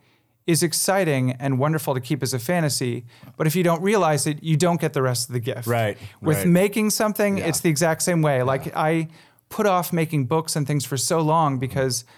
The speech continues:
Speaker 1: I love the energy of it, but if I make it, it might fail.
Speaker 2: Yeah,
Speaker 1: Or it might
Speaker 2: exactly.
Speaker 1: not be the thing I want it to be.
Speaker 2: Mm.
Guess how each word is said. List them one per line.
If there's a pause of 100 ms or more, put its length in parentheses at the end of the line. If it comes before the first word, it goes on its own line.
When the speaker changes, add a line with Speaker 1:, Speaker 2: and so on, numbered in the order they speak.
(260)
Speaker 1:
I
love
the
energy
of
it,
but
if
I
make
it,
it
might
fail.
Speaker 2:
Yeah,
Speaker 1:
Or
it
might
Speaker 2:
exactly.
Speaker 1:
not
be
the
thing
I
want
it
to
be.
Speaker 2:
Mm.